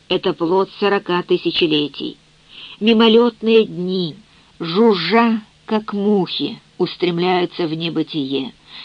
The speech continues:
и каждый миг окно, распахнутое во все времена. Вот один такой миг. Англичанин по имени Гилберт Гонт, или Гант, как он стал называться впоследствии,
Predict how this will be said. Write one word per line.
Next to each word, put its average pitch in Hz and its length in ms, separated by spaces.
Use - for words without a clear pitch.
и 226 120
каждый 247 560
миг 240 320
окно, 196 600
распахнутое - 1120
во 160 180
все 202 300
времена. 165 540
Вот 196 380
один 165 560
такой 160 540
миг. 143 480
Англичанин 220 960
по 180 120
имени 262 480
Гилберт 233 680
Гонт, 175 420
или 202 240
Гант, 165 520
как 165 220
он 185 120
стал 170 280
называться 175 560
впоследствии, 196 800